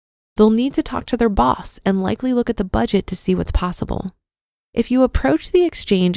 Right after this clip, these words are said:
as a problem-solving conversation, your new supervisor is more likely to advocate on your behalf. It'll feel worth it for them to propose creative solutions to help get you closer to your ideal proposal.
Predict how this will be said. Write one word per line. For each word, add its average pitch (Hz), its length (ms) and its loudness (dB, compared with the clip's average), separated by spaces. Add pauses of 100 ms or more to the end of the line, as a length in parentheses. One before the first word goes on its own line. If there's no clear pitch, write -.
as 185 140 -2
a 170 40 -2
problem-solving 190 1120 -2
conversation, - 760 -6 (400)
your 202 120 -2
new 240 200 -2
supervisor 202 680 0
is 185 160 -4
more 190 200 0
likely 202 480 -2
to - 220 -4
advocate 208 480 -4
on 165 100 2
your 160 120 2
behalf. 165 520 -4 (640)
It'll 220 180 6
feel 269 400 2
worth 208 320 4
it 220 80 2
for - 160 -6
them - 260 -6
to - 100 -10
propose 202 460 -2
creative 185 480 -2
solutions 190 640 -2 (240)
to 214 100 2
help 226 300 0
get 285 200 -4
you 254 100 -2
closer 233 540 0
to - 140 -2
your 170 280 2
ideal 180 420 4
proposal. - 680 -2